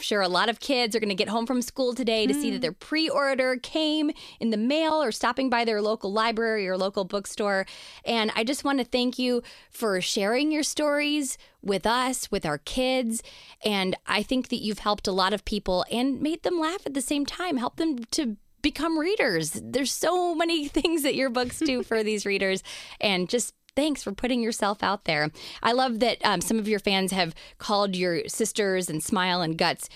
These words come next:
Speaker 1: the, the Tegelmeyer. Teg-, Teg-, how do you pronounce it? Tegel. Your, your last name is hard enough to pronounce
Speaker 2: <laughs> It
Speaker 1: that
Speaker 2: is.
Speaker 1: now that we're
Speaker 2: So,
Speaker 1: changing it.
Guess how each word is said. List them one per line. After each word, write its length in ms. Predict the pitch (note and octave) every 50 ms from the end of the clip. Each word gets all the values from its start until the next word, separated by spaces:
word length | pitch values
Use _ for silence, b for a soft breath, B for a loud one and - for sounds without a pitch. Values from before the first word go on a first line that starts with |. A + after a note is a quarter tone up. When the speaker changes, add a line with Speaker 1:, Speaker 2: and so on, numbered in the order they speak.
| B B -
Speaker 1:
the, 200 | - E3+ D#3 - -
the 160 | G3 - F3+ D3+
Tegelmeyer. 640 | - - - - F#3 E3 E3 D3+ D3 C#3 C3+ - - - -
Teg-, 240 | - A3 B3+ B3+ -
Teg-, 260 | - - - D4 C#4 - -
how 120 | G#3 A#3 D4+ F#4
do 40 | F#4
you 80 | D#4 F4
pronounce 280 | F#4 F#4+ F4+ F#4 F4+
it? 80 | - -
Tegel. 360 | - D#4+ D#4+ D4+ D#4 C#4+ - b b b -
Your, 140 | - G#4 F4+
your 260 | F#4+ - F4 F#4 A4+ B4+ C#5 F5 F#5
last 120 | C#5+ -
name 260 | F4 F#4 F#4+ F#4+ D#4+ -
is 80 | -
hard 180 | A#3+ B3 A#3 A3
enough 200 | G#3+ - G3 -
to 60 | G#3
pronounce 340 | A3 A3 A3 A3 G#3 G3 B3+
Speaker 2:
<laughs> 0 |
It 160 | C4+ B3+ G#3+
Speaker 1:
that 80 | F3+ A#3
Speaker 2:
is. 80 | G#3
Speaker 1:
now 120 | A#3+ B3+ C4+
that 120 | C#4 B3
we're 80 | A3 A3
Speaker 2:
So, 120 | C4 B3+
Speaker 1:
changing 380 | A#3+ - C#4+ C#4 A3 G#3 F3+ E3
it. 220 | D#3 D3+ D#3+ -